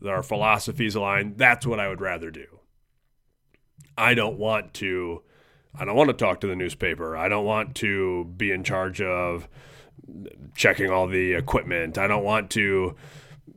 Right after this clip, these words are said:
I don't want to do a lot of the administrative stuff. I want to focus on coaching and planning for that.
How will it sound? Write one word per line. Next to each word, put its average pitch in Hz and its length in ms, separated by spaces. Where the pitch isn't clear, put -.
I 90 140
don't 127 120
want 135 120
to 131 60
do 120 600
a 110 40
lot 117 160
of 113 40
the 117 80
administrative 104 440
stuff. - 280
I 98 220
want 95 280
to 92 220
focus 101 520
on 90 400
coaching 92 520
and 82 140
planning 92 460
for 87 200
that. 95 540